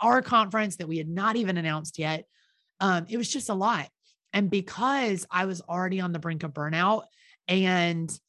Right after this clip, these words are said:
then engaging in all of these incredible rooms and all of these incredible opportunities and had not scheduled time off for myself, I decided very impromptu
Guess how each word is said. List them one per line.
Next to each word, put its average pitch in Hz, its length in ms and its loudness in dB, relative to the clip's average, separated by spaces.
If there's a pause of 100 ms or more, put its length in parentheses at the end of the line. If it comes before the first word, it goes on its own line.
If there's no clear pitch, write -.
(160)
then 180 380 4
engaging 165 720 0
in 147 180 -2
all 180 260 2
of 190 80 0
these 185 120 0
incredible 160 420 -2
rooms 156 380 -2
and 156 160 -10
all 175 160 0
of 175 80 -2
these 165 140 -2
incredible 156 420 -4
opportunities 175 840 -4 (320)
and 190 120 0
had 185 240 0
not 170 360 0
scheduled 180 400 -4
time 165 240 -4
off 277 200 0
for 202 100 -4
myself, 156 560 -4 (500)
I 226 240 6
decided 156 760 -2 (360)
very 196 800 2
impromptu 175 960 0